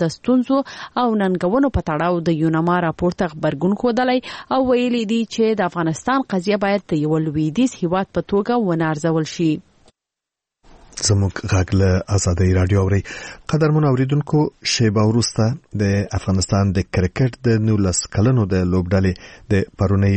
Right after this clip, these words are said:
Speaker 2: بریا په اړه تاسو ته جزئیات درکوو. هم ورپسې به د ازادۍ راډیو مجلې پروګرام واورئ چې احمد شبر چمتو کړی دی. خو اوس یوه بله موضوع. په داسې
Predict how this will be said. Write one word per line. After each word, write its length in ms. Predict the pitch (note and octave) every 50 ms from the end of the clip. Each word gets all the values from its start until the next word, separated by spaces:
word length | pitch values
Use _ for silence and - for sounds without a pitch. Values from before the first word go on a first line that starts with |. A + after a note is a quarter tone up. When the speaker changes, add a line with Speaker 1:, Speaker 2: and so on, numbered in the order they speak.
| F#2+ F2+ -
Speaker 2:
بریا 320 | F#2 F2+ G2 G#2 A#2 A#2 A2 -
په 60 | - G#2+ - G2
اړه 140 | F#2 F#2+ G#2+ - _ -
تاسو 160 | F#2 F2 - - -
ته 60 | F#2+ F2+ - - - F#2+ F#2+
جزئیات 400 | F#2+ E2+ F2 F#2+ G2 F#2+ F#2+ G2 - -
درکوو. 400 | G2+ F#2+ - - G#2 G2+ G#2 G#2 - - - - - -
هم 100 | G2 F#2+
ورپسې 600 | G2 G2+ G2+ F2+ - - - - G2 - - A#2+ A#2+ G#2+
به 80 | A2 A2 A2 - - - - - - - - - _ _ -
د 20 | G#2 G2 G2 G2 - - -
ازادۍ 400 | G2 F#2+ F#2+ F#2 F2+ - G2 F#2+ G#2 - - F#2
راډیو 320 | F#2 F2+ F2 F2+ F#2 F#2 F#2+ F#2+
مجلې 260 | F2+ F#2+ F2+ F#2+ F#2+ G2 - -
پروګرام 300 | G2 F#2+ F2+ A2+ A#2 A#2 A2+
واورئ 300 | G#2+ G#2 G#2 G#2 G#2 G#2
چې 200 | - - A2+ G2+ G2+ G2+ - - E2+
احمد 300 | - - G2+ F#2+ F#2 - - - - - -
شبر 300 | - - G#2+ F#2 B2 A2 - - -
چمتو 240 | G2 F#2 - - - -
کړی 160 | G2+ G2 G2 F#2 G2
دی. 80 | G2 G#2+ - - - - - - - - - -
خو 120 | - C#3 C#3+ C#3+ D3 - - _ - B2
اوس 200 | B2 B2+ B2 - - - - A#2+
یوه 240 | A#2 A2+ A2+ A2 A2 A2+ G#2+ G#2
بله 120 | F2+ F#2+ G2
موضوع. 320 | F#2+ F#2 F#2 F2 F#2+ G2 F#2 F#2+ - - - _ -
په 40 | C#3 C#3
داسې 300 | C#3+ C#3 - - - C3+